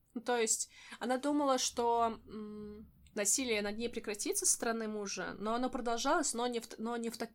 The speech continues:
ну, не в таких масштабах. И всё равно было такое, что она могла,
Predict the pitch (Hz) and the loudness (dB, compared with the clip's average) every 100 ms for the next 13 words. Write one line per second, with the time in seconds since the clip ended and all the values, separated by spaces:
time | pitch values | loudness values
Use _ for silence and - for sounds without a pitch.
0 | _ - 233 233 214 220 240 - 214 - | _ -8 -6 -4 -6 -6 -6 -4 -2 -2
1 | - 311 294 - - _ _ - - - | 2 2 0 -4 -12 _ _ -20 -20 -20
2 | - - - - - 214 220 220 226 226 | -20 -20 -20 -20 -12 -4 0 2 2 2
3 | 220 220 220 - - 233 277 247 226 226 | 0 0 -2 -6 -6 0 2 2 0 -2
4 | - 269 277 - 220 220 226 233 226 226 | 0 0 2 0 -2 0 0 -2 -2 -2
5 | 202 180 170 | 0 0 -4